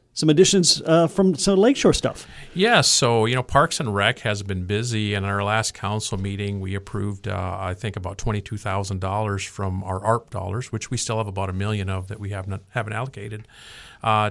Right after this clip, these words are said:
Speaker 2: to replace the dock at Paul Bunyan Park, the one that's always over kind of by where the Rotary Pavilion is.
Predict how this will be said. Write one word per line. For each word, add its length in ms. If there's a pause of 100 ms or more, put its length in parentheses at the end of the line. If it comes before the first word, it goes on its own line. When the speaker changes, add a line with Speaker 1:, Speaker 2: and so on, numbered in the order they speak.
Speaker 2:
to 300
replace 520
the 120
dock 420
at 120
Paul 180
Bunyan 240
Park, 380
the 80
one 160
that's 180
always 340
over 360
kind 200
of 60
by 160
where 160
the 80
Rotary 340
Pavilion 460
is. 260